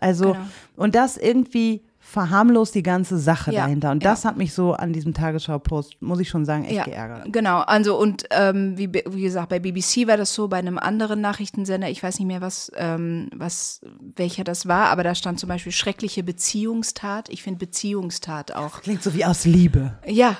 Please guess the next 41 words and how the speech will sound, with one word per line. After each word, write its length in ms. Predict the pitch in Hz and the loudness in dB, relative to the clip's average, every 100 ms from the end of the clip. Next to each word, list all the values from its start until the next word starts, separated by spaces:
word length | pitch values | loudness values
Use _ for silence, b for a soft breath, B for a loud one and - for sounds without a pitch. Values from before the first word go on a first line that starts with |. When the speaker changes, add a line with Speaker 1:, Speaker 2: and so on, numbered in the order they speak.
| - | 0
Speaker 2:
genau. 380 | 320 220 156 196 | 2 4 2 -4
Als 200 | - 202 | 0 2
Speaker 1:
Und 80 | 190 | 4
so 120 | 185 | 4
Speaker 2:
hätte 100 | - | 6
Speaker 1:
werden 140 | 208 214 | 6 6
Speaker 2:
er 80 | 196 | 4
Speaker 1:
ja 40 | |
Speaker 2:
aus, 180 | 208 185 | 4 2
Speaker 1:
oft 60 | - | 2
Speaker 2:
aus, 320 | 202 196 - | 0 0 -2
aus 260 | - 196 - | 0 -2 -2
Liebe. 160 | 226 | 2
Und 160 | - 220 | 4 4
so 140 | 247 | 4
wird 140 | 277 294 | 2 2
das 160 | 269 | 4
Speaker 1:
Ja. 100 | 262 | 6
Speaker 2:
ja 100 | 233 | 6
auch 160 | 220 - | 4 4
häufig, 420 | 220 254 269 - | 6 6 6 4
Speaker 1:
Oft 200 | 190 - | 4 4
dargestellt. 560 | 175 226 285 156 143 - | 4 6 4 4 0 -2
Speaker 2:
ne? 60 | |
Speaker 1:
Er 60 | - | -4
Speaker 2:
Es 40 | |
Speaker 1:
konnte 200 | - 214 | 2 4
Speaker 2:
ist 100 | 208 | 6
Speaker 1:
nicht 80 | 190 | 6
Speaker 2:
ja 100 | 262 | 8
in 140 | 254 233 | 8 6
der 160 | 226 | 6
Speaker 1:
anders. 80 | 220 | 4
Speaker 2:
Regel 320 | 226 233 240 | 4 4 4
so, 260 | 202 226 240 | 4 4 4
dass 300 | 220 202 - | 4 0 0
es 240 | 190 - | -2 -4
Partner 580 | - - 196 208 226 220 | -8 -4 -2 0 0 -2
oder 240 | 190 185 | -2 -4
Ex-Partner 640 | - - - - 208 226 226 | -6 -8 -8 -6 -4 -2 -2
sind, 380 | 214 240 285 | 0 2 2